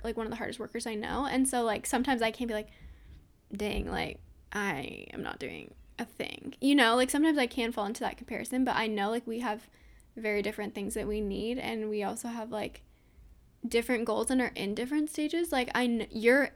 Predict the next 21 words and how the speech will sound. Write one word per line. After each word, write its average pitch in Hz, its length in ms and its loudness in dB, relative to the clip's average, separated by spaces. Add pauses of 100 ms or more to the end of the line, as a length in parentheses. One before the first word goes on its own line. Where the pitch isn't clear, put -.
(160)
currently 233 640 0
actively 214 560 0
building 208 320 -4
your - 120 -6
career, - 260 -10
building - 340 -8
your - 100 -8
business. - 520 -8
And 233 180 -2 (340)
while 214 300 6
I'm 220 240 2
going 220 260 -2
to 226 140 -8
work 190 280 -4
and 214 100 -4
I'm 196 180 -4
working, 269 460 -4
I'm, 226 200 -2
like, 220 220 -4
in 208 220 -4
this 220 180 -6